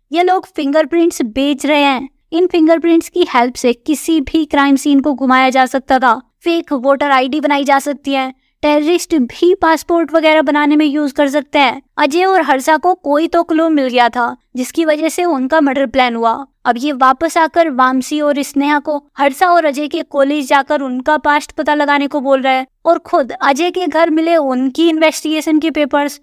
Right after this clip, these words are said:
और उस डेड बॉडी के सामान को स्टडी कर रहा है। इन दोनों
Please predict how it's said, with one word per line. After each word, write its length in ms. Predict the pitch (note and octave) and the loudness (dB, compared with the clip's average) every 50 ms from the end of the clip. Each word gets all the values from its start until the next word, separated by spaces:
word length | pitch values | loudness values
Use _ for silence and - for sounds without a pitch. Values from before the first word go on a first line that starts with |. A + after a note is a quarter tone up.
| _ - | _ 0
और 140 | D#4 D#4 D#4+ | 0 0 2
उस 200 | E4+ D#4 - - | 0 -2 -4 -2
डेड 200 | - E4 D#4+ D4+ | 0 0 0 0
बॉडी 260 | C#4 E4 E4 D#4+ E4 D#4 | -2 -4 -4 -4 -4 -4
के 160 | - F4+ F4 | -4 -4 -4
सामान 580 | - - - B3+ A#3+ B3 B3 C4+ C#4 C#4 C4+ | -4 -2 0 2 2 2 2 2 2 2 0
को 200 | B3 C4 C4 B3 B3+ C4 | 2 2 0 0 0 -4
स्टडी 360 | - - D4 D4 C4+ D4 C#4+ | -6 -2 0 0 0 0 0
कर 180 | - C#4+ C#4 | 2 0 2
रहा 120 | B3+ C4+ C4+ | 2 2 0
है। 200 | C4 B3+ C#4 C#4+ _ _ - | 0 0 -4 -10 _ _ -4
इन 200 | F4 F#4 F4+ D4+ | -2 0 0 2
दोनों 380 | D#4+ E4 E4+ E4+ F4+ G4 F#4+ | 2 2 2 2 2 2 0